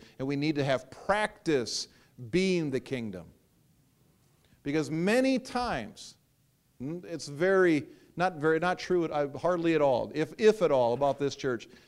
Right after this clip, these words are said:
that we're so busy with everything else and then coming to church on Sunday morning that we don't, we don't have practice being the kingdom. Now, I know that's not true for here.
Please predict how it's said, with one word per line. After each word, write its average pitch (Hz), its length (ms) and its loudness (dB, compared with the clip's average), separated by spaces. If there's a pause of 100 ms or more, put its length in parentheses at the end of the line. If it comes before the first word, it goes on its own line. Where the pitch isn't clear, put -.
(240)
that 160 140 4
we're 165 120 2
so 220 320 4
busy 180 760 4 (1000)
with 160 180 2
everything 175 400 4
else 190 400 2
and 156 180 -6
then 165 100 -2
coming 190 280 0
to 165 80 0
church 202 320 0
on 165 120 -2
Sunday 175 240 -4
morning 175 300 0
that 160 120 -2
we 160 120 4
don't, 180 220 0
we 165 100 6
don't 190 180 2
have 170 300 -2
practice 196 600 0 (360)
being 180 500 4
the 151 120 0
kingdom. 151 460 -4 (200)
Now, 165 80 -4
I 160 80 0
know 170 140 0
that's 143 220 0
not 120 180 -4
true 107 280 -6 (240)
for 117 140 -6
here. 113 300 -4